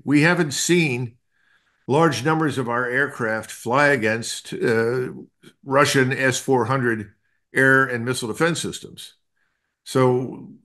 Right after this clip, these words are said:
that, that depends greatly on how we do, how well we perform. It also depends on what happens when we come under attack and how many missiles fall on us and how, how they target us at sea as well as being on the land.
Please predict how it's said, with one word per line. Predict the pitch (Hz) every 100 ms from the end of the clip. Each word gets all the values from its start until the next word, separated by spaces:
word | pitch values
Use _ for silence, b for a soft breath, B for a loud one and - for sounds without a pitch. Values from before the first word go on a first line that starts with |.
| -
that, | 135 156 -
that | 139 160
depends | 143 131 156 147 120
greatly | 131 - 123 156 147 120
on | 123 120
how | 113 123 139
we | 131 135 160
do, | 131 160 185 -
how | 107 131
well | 113 139 135
we | 139
perform. | 117 113 175 151
It | 104
also | 131 160 160
depends | 98 123 120
on | 113
what | 110 110
happens | 104 110 143 135 - - _ _ _ _ _
when | 131 135
we | 131 170
come | - 139
under | 135 131
attack | 123 127 175 131 -
and | 92
how | 104 135
many | 131 123
missiles | 135 135 117 -
fall | 139 139 123
on | 117
us | 147 139 - - _ _ _ _ _
and | 113
how, | 123 135 127 - 117
how | 110 127
they | 117
target | - 135 135 117
us | 127 120
at | 113
sea | - - 135 139
as | 120
well | 120 113
as | 117
being | - 107 107
on | 101
the | 101
land. | 117 143 101 -